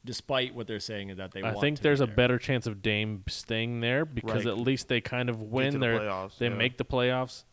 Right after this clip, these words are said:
Speaker 1: Right.
Speaker 2: where the Wizards are just so bad,
Speaker 3: Well, and
Speaker 2: and they have
Speaker 3: Portland
Speaker 2: nothing around them really, like,
Speaker 3: well,
Speaker 2: other than
Speaker 3: Portland,
Speaker 2: Westbrook.
Speaker 3: Portland also, past couple years, Jerkic got hurt.
Speaker 2: Right.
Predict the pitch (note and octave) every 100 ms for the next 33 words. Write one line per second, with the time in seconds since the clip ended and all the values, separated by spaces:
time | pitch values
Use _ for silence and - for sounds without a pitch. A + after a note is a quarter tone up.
0 | _ G2+ F#2 A2+ A2+ A2 A#2+ B2+ B2 G#2+
1 | A#2 G#2+ G#2+ - A#2 A2 A2 A2 A#2 A#2
2 | A2+ D3 G3+ F3 - F#3+ E3+ C#3 B2+ A#2+
3 | B2+ B2+ C3 B2 B2+ B2 A2+ - A#2+ A2+
4 | B2+ B2 B2+ C3 C3+ B2 F3+ E3 C3 C3
5 | F#3+ G#3 - C#3+ - - - - E3 F#3
6 | F#3 D3+ C3+ C3+ C3+ B2 A2+ A2 _ _
7 | _ _ _ _ - - D#3 D3 - C3
8 | A#2 C3 B2+ G#2 - A#2 A#2+ - - F2+
9 | D2 D#2+ - _ _ _ _ _ - -
10 | _ _ - -